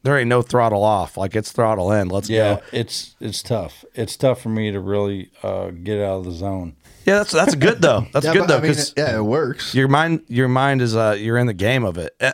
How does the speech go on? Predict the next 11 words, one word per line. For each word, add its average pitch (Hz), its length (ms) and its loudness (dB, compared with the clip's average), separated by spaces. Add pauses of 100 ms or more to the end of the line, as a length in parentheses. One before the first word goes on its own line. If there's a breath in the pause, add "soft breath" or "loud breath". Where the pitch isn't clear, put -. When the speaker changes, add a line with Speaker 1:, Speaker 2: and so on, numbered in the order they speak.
Speaker 1:
so 156 320 2 (720 soft breath)
your 139 180 0
shot 165 420 2
process 143 640 2
in, 135 60 -10
like, 123 160 0
a 120 60 -2
tense 135 240 0
situation 127 480 0
with 95 100 -2
hunting, 123 380 2